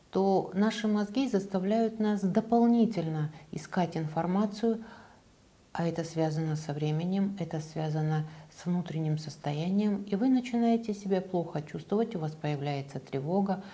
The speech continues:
переживание, бессилие, м, бессонница, бесконечно хотелось бы с кем-то что-то выяснить.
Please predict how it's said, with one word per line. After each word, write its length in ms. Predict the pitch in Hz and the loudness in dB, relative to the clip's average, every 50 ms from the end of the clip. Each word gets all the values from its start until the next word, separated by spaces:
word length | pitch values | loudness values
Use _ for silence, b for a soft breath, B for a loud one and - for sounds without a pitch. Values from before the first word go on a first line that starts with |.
| B B B B | B B B B
переживание, 840 | - 143 156 156 151 160 156 170 185 202 202 196 190 185 170 160 156 | -6 -4 -2 -2 0 2 4 4 4 6 6 4 4 2 2 0 0
бессилие, 880 | 147 139 139 - - - - - 208 214 196 190 180 165 160 151 156 B B B B B B B B B - | 0 -2 -2 -6 -8 -6 -2 2 4 4 6 6 6 6 4 2 0 B B B B B B B B B -6
м, 260 | 160 156 156 151 147 | -2 0 2 4 4
бессонница, 1040 | 147 - - - - - 208 208 208 202 190 180 175 175 - - - 165 160 156 151 | 2 0 -2 -2 2 6 8 8 8 8 6 6 4 2 -2 -2 0 0 2 2 0
бесконечно 720 | 151 147 - - 160 160 165 170 170 165 - - 156 147 | -2 -4 -6 -4 -2 -2 -2 -2 -4 -6 -6 -4 -6 -4
хотелось 480 | - - 160 156 - 160 156 156 147 143 | -4 -4 -6 -4 -2 -2 -2 -2 -2 -4
бы 120 | 147 151 | -6 -8
с 60 | - | -8
кем-то 320 | - - 151 151 156 151 156 | -6 -4 -2 -2 -2 -2 -6
что-то 380 | - - - 156 156 - 143 | -8 -6 -6 -6 -4 -2 -4
выяснить. 600 | 143 147 180 208 214 214 196 202 - 196 190 196 | 0 2 2 2 2 2 0 0 0 -2 -2 -2